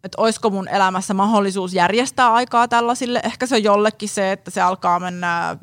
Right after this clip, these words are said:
pianokonsertteihin tai se on harrastanut kuvataiteita nuorena ja se on niinku semmoinen, että kun kädet on siellä niinku kirjaimellisesti saveessa, vaikka savitöissä, niin siinä kohti niinku aika pysähtyy. Tai että jotain semmoista,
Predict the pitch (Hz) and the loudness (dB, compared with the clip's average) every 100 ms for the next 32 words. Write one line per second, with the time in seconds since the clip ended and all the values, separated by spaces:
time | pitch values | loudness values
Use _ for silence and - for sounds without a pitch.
0 | 180 - 185 190 202 98 202 208 220 - | -14 -6 -2 0 -2 -2 -2 -2 -4 -4
1 | 208 208 233 214 208 190 196 196 - - | -4 -2 0 0 2 2 2 -2 -8 -20
2 | - - - - 175 175 175 - 180 - | -20 -20 -12 -4 0 0 -2 -4 -8 -4
3 | 202 196 190 196 190 196 196 202 202 202 | 2 2 4 4 4 4 2 4 2 6
4 | 202 202 202 196 196 196 190 185 196 - | 6 6 4 4 2 2 2 0 -4 -2
5 | 185 190 190 185 - 185 202 131 131 - | 0 0 0 -2 -2 -4 -4 -6 -8 -2
6 | 190 185 185 185 190 175 175 185 185 - | 2 2 0 -2 0 0 0 -2 -6 -2
7 | 254 226 190 180 170 - 180 202 185 156 | 0 2 2 2 -4 -6 -4 -2 -2 -2
8 | 208 - 143 214 220 214 190 190 - 151 | -6 -4 -4 -4 0 2 2 -2 -2 -2
9 | 190 - 170 202 247 214 185 - 180 180 | -2 -2 -2 2 2 2 0 -4 -6 -10
10 | 170 175 139 175 - - 196 190 - - | -8 -4 -4 -4 -8 -6 0 0 0 -6
11 | - - - - - - - - 233 220 | -18 -18 -20 -20 -20 -20 -20 -12 -8 -4
12 | 262 311 285 220 226 208 190 180 - - | -2 2 2 2 2 2 0 -4 -4 -6